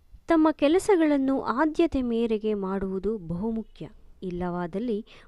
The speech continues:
ಮುಖ್ಯವಲ್ಲದ ಕೆಲಸಗಳಿಗೆ ಸಮಯ ಸೋರಿಹೋಗಿ ಪ್ರಮುಖ ಕೆಲಸಗಳಿಗೆ ವೇಳೆಯೇ ಸಿಗದಂತಾಗುತ್ತದೆ. ಸಮಯವನ್ನು ಉಳಿಸಲು ನಾವು ದೊಡ್ಡ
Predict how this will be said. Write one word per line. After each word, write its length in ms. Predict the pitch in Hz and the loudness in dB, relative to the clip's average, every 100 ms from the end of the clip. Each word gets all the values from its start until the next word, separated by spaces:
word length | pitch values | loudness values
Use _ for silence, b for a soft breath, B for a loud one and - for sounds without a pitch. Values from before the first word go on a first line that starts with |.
| - | -2
ಮುಖ್ಯವಲ್ಲದ 680 | 349 - 359 302 262 240 220 | -2 0 0 0 -2 -2 -4
ಕೆಲಸಗಳಿಗೆ 720 | 208 202 240 254 220 202 196 | -4 -6 -4 -4 -4 -4 -6
ಸಮಯ 440 | 185 190 202 240 196 196 | -8 -8 -6 -4 -4 -6
ಸೋರಿಹೋಗಿ 760 | - 185 190 180 175 185 185 | -8 -8 -6 -6 -8 -8 -10
ಪ್ರಮುಖ 500 | 180 - 285 330 359 262 | -10 -8 -2 0 0 -4
ಕೆಲಸಗಳಿಗೆ 720 | - 220 254 240 208 196 185 | -6 -6 -6 -6 -6 -6 -6
ವೇಳೆಯೇ 520 | 165 160 175 220 277 311 | -6 -6 -4 -2 -2 -4
ಸಿಗದಂತಾಗುತ್ತದೆ. 1120 | - 208 190 175 165 160 156 - 151 143 - - - B B B B B | -8 -8 -8 -10 -10 -10 -10 -12 -14 -14 -18 -20 -20 B B B B B
ಸಮಯವನ್ನು 720 | - 381 453 427 320 302 285 | -2 0 4 4 2 0 -2
ಉಳಿಸಲು 460 | 247 277 - 247 247 | -2 -4 -4 -6 -4
ನಾವು 400 | 226 214 208 190 | -6 -6 -6 -6
ದೊಡ್ಡ 240 | 240 262 | -6 -4